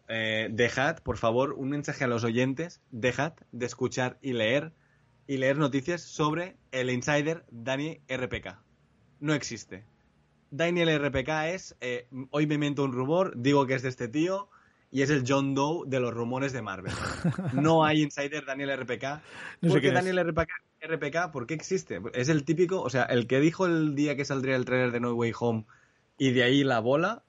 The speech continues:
Speaker 1: ha
Speaker 2: Sí.
Speaker 1: sido este tío, este tío, que siempre dicen que es él, ¿no? Este tío no existe. Yo creo que este tío, tú dices, tienes un rumor de Marvel, bueno, un rumor, no tienes un rumor, te inventas algo
Speaker 2: Sí.
Speaker 1: y le pones, ¿no?
Speaker 2: Para tener clics.
Speaker 1: Pero claro, el tema es que si cada día dices algo, a una cosa por día,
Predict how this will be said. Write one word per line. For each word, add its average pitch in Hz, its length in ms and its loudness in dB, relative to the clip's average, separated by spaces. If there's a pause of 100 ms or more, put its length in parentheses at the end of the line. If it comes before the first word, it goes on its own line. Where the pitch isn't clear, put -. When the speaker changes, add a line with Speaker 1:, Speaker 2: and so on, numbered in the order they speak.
Speaker 1:
ha 131 100 -2
Speaker 2:
Sí. 139 80 2
Speaker 1:
sido 139 220 0
este 127 260 -4
tío, 139 320 0 (100)
este 120 200 -6
tío, 170 320 -2
que 123 60 -10
siempre 127 240 0
dicen 139 220 0
que 120 100 0
es 110 80 -4
él, 90 180 -4
¿no? 180 140 -10 (840)
Este 160 260 2
tío 180 240 4
no 131 80 0
existe. 107 400 -8 (120)
Yo 143 140 -2
creo 160 160 0
que 131 180 0
este 139 140 -4
tío, 165 180 2
tú 139 100 2
dices, 135 220 2
tienes 143 240 2
un 165 120 2
rumor 151 260 4
de 147 60 0
Marvel, 165 260 0
bueno, 113 180 -8
un 95 40 -12
rumor, 95 320 -10
no 104 100 -8
tienes 110 180 -2
un 101 80 -6
rumor, 101 240 -4
te 104 80 -6
inventas 135 360 0
algo 156 320 -2 (120)
Speaker 2:
Sí. - 160 -4 (160)
Speaker 1:
y 131 100 -2
le 117 120 0
pones, 104 320 -4
¿no? 131 60 -8
Speaker 2:
Para 123 280 4
tener 123 260 0
clics. 117 200 -4
Speaker 1:
Pero 123 140 2
claro, 131 220 -2
el 117 120 -6
tema 151 160 -2
es 151 80 -2
que 143 80 -6
si 131 160 -2
cada 151 220 4
día 156 120 4
dices 135 280 0
algo, 156 320 -2 (800)
a 113 100 -2
una 143 240 0
cosa 151 260 -2
por 131 180 2
día, 156 340 0